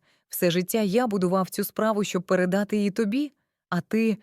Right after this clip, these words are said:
ти просто хотів її зруйнувати. І заради чого?»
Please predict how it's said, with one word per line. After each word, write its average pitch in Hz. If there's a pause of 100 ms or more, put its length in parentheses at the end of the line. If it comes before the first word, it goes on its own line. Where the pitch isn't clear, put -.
(400)
ти 233
просто 277
хотів 233
її 233
зруйнувати. 226 (420)
І 190
заради 170
чого?» 254